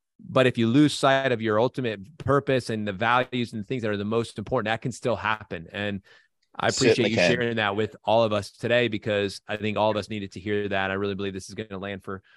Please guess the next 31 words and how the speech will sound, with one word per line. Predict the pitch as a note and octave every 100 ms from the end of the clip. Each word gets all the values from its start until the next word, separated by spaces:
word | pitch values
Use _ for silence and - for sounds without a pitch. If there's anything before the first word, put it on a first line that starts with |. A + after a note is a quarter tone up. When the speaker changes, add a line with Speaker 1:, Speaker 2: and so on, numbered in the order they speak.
| _
Speaker 1:
for | -
some | B2+ - D3+
very | D3+
specific | D3 C#3 C#3+ C3
people. | - C#3 A2+
This | A2 A2 B2
is, | - -
you | - A2+
know, | G#2+
Richard | A2+ - A#2+ -
speaking | - C3 A#2+ A2
to | G#2+
you. | A#2+ A2+
He's | G#2+
speaking | - A2+ A2
to | G#2+
me | A#2 A#2
right | G#2 G2+
now | G2+ G2+ F#2+ _ _ _ _ -
about | G2+ G#2+ G2+ G2
how | A#2 A2
important | G2+ - A#2 A2
it |
is | G2+
to | -
stay | - G#2
true | - A#2+
to | A2
your | G#2+
values | F#2 G2 G2+ A2+ B2+ -
and | - G2+